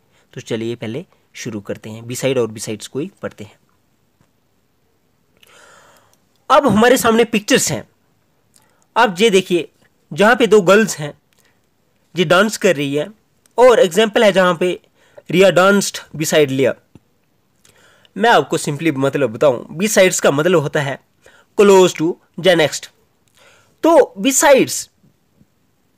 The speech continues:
beside का मतलब है जहाँ पे, beside का मतलब होता है close to या next। तो जिस तरह से ये डांस कर रही है, रिया danced beside लिया, तो रिया डांस कैसे, मतलब क्या मतलब है सेंटेंस का?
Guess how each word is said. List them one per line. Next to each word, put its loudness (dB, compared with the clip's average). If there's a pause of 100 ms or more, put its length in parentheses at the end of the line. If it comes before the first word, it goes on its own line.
(1120)
beside 0
का 0
मतलब 0
है -10
जहाँ -10
पे, -12 (380)
beside -2
का 2
मतलब 0
होता 0
है -8
close 4
to -6 (240)
या 0
next। -4 (320)
तो -6 (320)
जिस -6
तरह 2
से -2
ये -2
डांस 0
कर 0
रही -2
है, 0
रिया 2
danced 0
beside -2
लिया, -6 (1300)
तो 0
रिया 0
डांस -2
कैसे, -2
मतलब -2 (680)
क्या 2
मतलब 0
है -2
सेंटेंस -10
का? -12